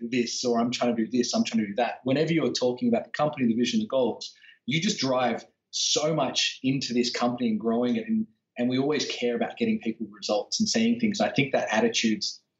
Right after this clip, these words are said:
also what's created this longevity and this, this huge community around the business, 'cause we really, really, really care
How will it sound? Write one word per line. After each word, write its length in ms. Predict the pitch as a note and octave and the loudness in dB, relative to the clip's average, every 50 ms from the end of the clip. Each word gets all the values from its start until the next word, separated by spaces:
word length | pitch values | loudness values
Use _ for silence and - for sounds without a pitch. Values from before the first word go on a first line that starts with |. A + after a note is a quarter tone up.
| _ _ _ - | _ _ _ -2
also 280 | B2 A#2+ A#2 - A#2+ A2 | 0 0 2 0 0 0
what's 160 | G#2+ G#2+ - | 0 -2 -4
created 380 | - - B2+ A2+ A2 A2+ G#2+ G#2+ | -4 -2 0 0 2 0 0 0
this 160 | G2 - - | -2 -2 0
longevity 600 | G#2 G2+ G2+ G2+ - A#2 A#2+ B2 B2 A#2+ A2+ G#2+ | 0 0 0 -2 -2 0 0 2 2 2 0 0
and 80 | G#2 | -2
this, 300 | G2+ G2+ - - - - - _ _ _ _ _ | -4 -8 -12 -14 -14 -16 -20 _ _ _ _ _
this 360 | B2 - - - - - - | -4 -2 0 2 2 2 4
huge 280 | E3 D#3 B2 - - | 2 2 2 0 -2
community 260 | - C3+ C3 A#2+ A2+ A2 | 0 0 2 2 2 2
around 180 | A2 G#2 F#2+ | 2 0 0
the 80 | F2 - | -2 0
business, 300 | - D#3 F3 - A2+ - | 0 0 0 2 0 0
'cause 140 | - - B2 | 0 0 0
we 180 | C3+ C#3+ B2+ C3 | 0 0 -2 -2
really, 540 | C#3+ D#3+ E3+ F3+ F3+ E3 E3 D#3+ C#3 - - _ A2+ | -2 0 2 2 2 2 2 0 -2 -4 -12 _ -4
really, 540 | B2+ C3+ D3 C3 C3 B2+ B2 - - - _ _ _ - | -2 -2 0 0 0 0 0 -2 -4 -12 _ _ _ -2
really 320 | B2+ C3+ C3+ B2+ A#2 A2+ | 0 2 2 2 0 0
care 400 | - - C3+ C3 C3 B2 A#2 A2+ | 0 -2 0 0 2 0 0 -2